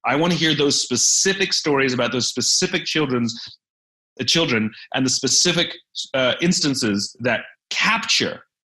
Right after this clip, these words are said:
the joy and magic for you, the days that you don't care about whether, how much money you're making, you don't care about whether people appreciate you.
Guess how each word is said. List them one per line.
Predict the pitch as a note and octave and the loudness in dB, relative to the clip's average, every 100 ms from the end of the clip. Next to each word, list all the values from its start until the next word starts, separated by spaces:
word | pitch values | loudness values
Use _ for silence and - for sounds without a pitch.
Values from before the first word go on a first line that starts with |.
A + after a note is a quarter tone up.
| - | -4
the | |
joy | C3+ A2+ D3+ E3+ | -2 2 2 4
and | D#3+ | 2
magic | C#3+ C#3 B2 F#2+ - - _ - | 2 0 0 -2 -4 -14 _ -2
for | |
you, | C3 D3+ B2+ A2 - - | 0 2 2 0 -4 -6
the | C3 | -4
days | A#2+ D3+ E3 | 0 2 2
that | D#3 | 2
you | C#3+ | 0
don't | C#3 D3+ C#3+ | 0 0 -2
care | - E3+ F3+ E3+ | -2 0 2 2
about | D3 C#3+ C#3 - - _ _ - | 0 0 -2 -4 -14 _ _ -4
whether, | C3+ C#3 | -2 0
how | C#3 | 0
much | C3+ B2+ | 0 0
money | C3 B2+ | 2 2
you're | A#2+ | 2
making, | A#2 A#2+ B2 | 2 0 0
you | A#2 | 2
don't | A#2+ B2 | 0 -2
care | - E3+ E3+ E3 | -4 0 2 2
about | C#3+ C3+ C3 | 2 0 0
whether | C3 | -2
people | B2+ C#3 B2+ C3+ | -2 -4 -4 -4
appreciate | B2 C3 B2+ B2+ | -4 -4 -4 -6
you. | A#2+ A#2+ | -4 -6